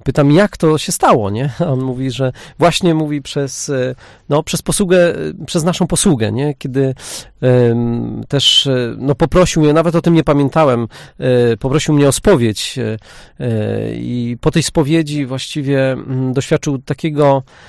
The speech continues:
e, miło-, takiego miłosierdzia Bożego, takiego spotkania przemieniającego, że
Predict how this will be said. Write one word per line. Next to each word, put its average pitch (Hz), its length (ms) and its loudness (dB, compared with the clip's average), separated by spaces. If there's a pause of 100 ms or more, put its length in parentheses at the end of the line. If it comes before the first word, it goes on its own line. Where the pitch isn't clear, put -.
(180)
e, 123 480 2 (340)
miło-, 151 680 4
takiego 156 280 0
miłosierdzia 151 600 4
Bożego, 120 480 0
takiego - 360 -4
spotkania 151 640 0
przemieniającego, 139 880 -2
że 156 280 -2